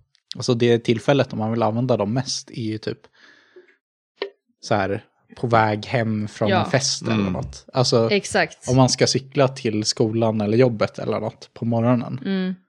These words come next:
Speaker 1: då kan man ju också bara cykla på sin egen cykel för det mesta.
Speaker 2: Exakt.
Speaker 3: Mm.
Speaker 1: Så det, det är mycket så här nattliga aktiviteter som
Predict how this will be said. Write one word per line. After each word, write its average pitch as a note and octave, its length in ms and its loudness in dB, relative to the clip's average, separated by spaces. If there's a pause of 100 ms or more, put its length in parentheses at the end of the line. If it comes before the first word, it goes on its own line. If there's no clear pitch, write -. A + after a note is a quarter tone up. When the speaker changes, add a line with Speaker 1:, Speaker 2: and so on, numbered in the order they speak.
(100)
Speaker 1:
då A#2+ 80 -6
kan B2 120 0
man B2 80 4
ju A#2 60 4
också - 180 -6
bara G2+ 160 0
cykla A2 260 -4
på A#2 120 -10
sin A#2 180 -6
egen G#2+ 300 -4
cykel - 380 -8
för - 100 -6
det - 60 -8
mesta. D#3 260 -4
Speaker 2:
Exakt. F#3 320 -2
Speaker 3:
Mm. F#2+ 120 -4 (260)
Speaker 1:
Så A2 400 0 (300)
det, B2 300 2
det B2+ 160 0
är B2 80 4
mycket B2+ 260 0
så G#2+ 80 2
här G2 80 0
nattliga A#2+ 560 -2
aktiviteter A#2 840 -6
som A2+ 400 -8